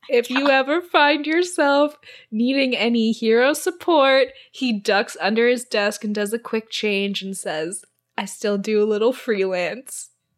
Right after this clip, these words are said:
Speaker 1: Uh,
Speaker 2: Mister Boy!
Speaker 1: Mister Boy! Justice for Mister Boy.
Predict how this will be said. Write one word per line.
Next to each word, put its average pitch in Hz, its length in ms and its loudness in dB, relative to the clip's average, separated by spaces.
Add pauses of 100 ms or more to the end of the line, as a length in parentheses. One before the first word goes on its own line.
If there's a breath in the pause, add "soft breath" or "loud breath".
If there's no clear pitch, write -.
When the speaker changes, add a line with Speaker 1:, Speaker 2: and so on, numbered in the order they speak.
(120)
Speaker 1:
Uh, 233 540 6 (100)
Speaker 2:
Mister 466 300 -4 (120)
Boy! 453 600 -2
Speaker 1:
Mister 330 560 4
Boy! 320 640 4 (200 loud breath)
Justice 196 720 4
for 175 200 2
Mister 165 500 2
Boy. 156 640 2